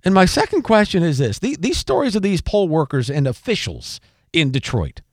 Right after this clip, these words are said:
okay, and we've heard similar stories all over the country, in Milwaukee, in Atlanta, in, in Phoenix, in, uh, Nevada. We, we've heard stories all over the country. They appear to be very similar. If I'm a journalist out there, I'm going, "Okay, I,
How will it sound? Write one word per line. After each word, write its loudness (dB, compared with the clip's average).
okay, -2
and -2
we've -6
heard -6
similar -2
stories 0
all 2
over 2
the -2
country, -4
in -4
Milwaukee, -2
in -2
Atlanta, 0
in, -4
in -6
Phoenix, 2
in, -2
uh, -6
Nevada. 4
We, -2
we've -4
heard -4
stories 0
all 4
over 2
the 0
country. -4
They 6
appear 4
to 4
be 2
very 4
similar. 2
If 2
I'm 4
a 4
journalist 4
out 4
there, 4
I'm 4
going, 6
"Okay, 4
I, 2